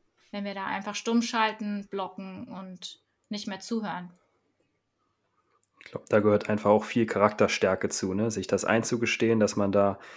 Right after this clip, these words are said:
Speaker 2: viele Fehler vielleicht in der Vergangenheit gemacht hat und einfach auch offen zu sein für so eine Kritik, wo du jetzt das, ähm, Landwirtsch- oder das Umweltargument auch nochmal aufgreifst. Kenn's von mir auch, ähm, aus der Familie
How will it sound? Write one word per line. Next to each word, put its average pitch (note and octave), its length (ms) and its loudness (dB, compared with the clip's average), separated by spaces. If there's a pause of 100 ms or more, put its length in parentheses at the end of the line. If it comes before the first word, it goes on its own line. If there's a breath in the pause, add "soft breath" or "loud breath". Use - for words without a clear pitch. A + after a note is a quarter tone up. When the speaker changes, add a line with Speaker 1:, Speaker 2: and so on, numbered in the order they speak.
(120)
Speaker 2:
viele B2 260 4
Fehler B2+ 320 6
vielleicht A2+ 360 6
in A2+ 60 0
der G#2+ 100 6
Vergangenheit G#2 520 4
gemacht G#2 380 2
hat G#2+ 180 0
und G2 240 -2
einfach G2+ 340 -4
auch G2+ 400 0
offen B2 220 2
zu G#2 160 -4
sein F#2 260 0
für - 140 -10
so G2 120 -4
eine G2 200 -4 (380 loud breath)
Kritik, A2+ 500 -2
wo G#2+ 80 2
du G#2 100 0
jetzt G2+ 360 0
das, G2 420 -2
ähm, G2 420 -4
Landwirtsch- A2 460 0
oder F#2+ 240 2
das F#2+ 220 -8
Umweltargument G#2 760 0
auch G2+ 120 0
nochmal G2+ 240 0
aufgreifst. G2+ 720 2 (300 loud breath)
Kenn's G#2+ 220 0
von G#2 140 2
mir G2+ 180 6
auch, A#2 320 6
ähm, A2+ 300 0
aus G#2 180 2
der G#2+ 100 2
Familie A2+ 640 2